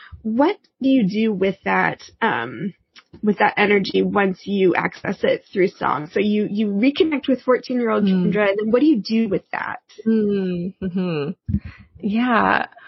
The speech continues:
Speaker 2: Well, and I mean, I, you know, it's kind of, um, uh, what's the word? Like, um, not, what's the word for when you do something that you don't think that you're gonna do? It's, like, counterintuitive,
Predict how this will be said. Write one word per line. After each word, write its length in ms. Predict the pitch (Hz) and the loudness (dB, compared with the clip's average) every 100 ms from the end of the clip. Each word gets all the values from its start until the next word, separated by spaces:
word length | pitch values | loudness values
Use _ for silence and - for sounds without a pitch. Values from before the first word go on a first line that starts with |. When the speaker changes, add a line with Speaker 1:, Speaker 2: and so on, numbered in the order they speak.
| - - - | -16 -6 2
Speaker 2:
Well, 340 | 220 202 233 | 4 6 4
and 240 | - 214 208 | 4 4 4
I 100 | 214 | 4
mean, 160 | 208 202 | 4 4
I, 240 | 196 180 | 2 2
you 100 | 196 | 2
know, 260 | 185 160 - | 2 2 -2
it's 140 | - - | -6 0
kind 200 | 190 185 | 2 4
of, 280 | 180 175 - | 4 2 0
um, 520 | 175 165 156 156 151 - _ - - _ _ - | 0 2 0 -4 -6 -10 _ -18 -18 _ _ -4
uh, 460 | 175 175 175 - - | 0 2 2 0 -2
what's 240 | 175 - | -6 -4
the 120 | 175 | -2
word? 520 | 175 165 160 156 151 - - | 0 2 4 2 0 -4 -8
Like, 460 | 175 170 185 - - _ _ _ _ _ _ _ - | 0 2 2 -2 -18 _ _ _ _ _ _ _ -10
um, 580 | 62 60 - 64 64 - _ _ _ _ _ _ | -6 -4 -4 -4 -4 -10 _ _ _ _ _ _
not, 360 | 185 202 180 185 | 0 4 4 2
what's 160 | 190 202 | 0 2
the 80 | |
word 180 | 180 175 | 2 4
for 120 | 175 | 2
when 180 | 156 160 | 0 2
you 60 | 160 | 0
do 100 | 151 | -2
something 260 | 160 156 160 | -2 -4 -2
that 60 | |
you 60 | 151 | -2
don't 200 | 156 131 | -4 -4
think 180 | 151 - | -6 -6
that 80 | |
you're 100 | - | -10
gonna 180 | - 135 | -6 -6
do? 320 | - 123 151 170 - | -2 0 -2 -6 -14
It's, 140 | - - | -8 -4
like, 140 | - | 0
counterintuitive, 760 | 254 220 190 - 160 147 135 | 2 2 2 2 2 4 0